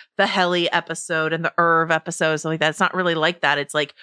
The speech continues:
we're with Adam Scott, but we've got this Helly character. We, we're learning a little bit more about her outside in episode two, but not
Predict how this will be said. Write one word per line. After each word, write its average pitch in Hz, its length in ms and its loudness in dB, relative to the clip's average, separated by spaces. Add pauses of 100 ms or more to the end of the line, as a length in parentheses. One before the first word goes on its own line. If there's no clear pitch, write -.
(180)
we're 202 140 2
with 226 220 2
Adam 220 240 2
Scott, 180 440 -2
but 180 100 -10
we've 185 160 -6
got 185 240 2
this 196 160 -8
Helly 196 200 0
character. 160 640 0 (400)
We, 190 280 -2 (120)
we're 180 360 -2
learning 220 440 2
a 202 80 2
little 196 340 2
bit 247 160 0
more 254 380 0
about 240 300 0
her 254 120 0
outside 233 540 0
in 220 100 -4
episode 214 420 -4
two, 247 220 -2
but 208 220 -2
not 190 340 2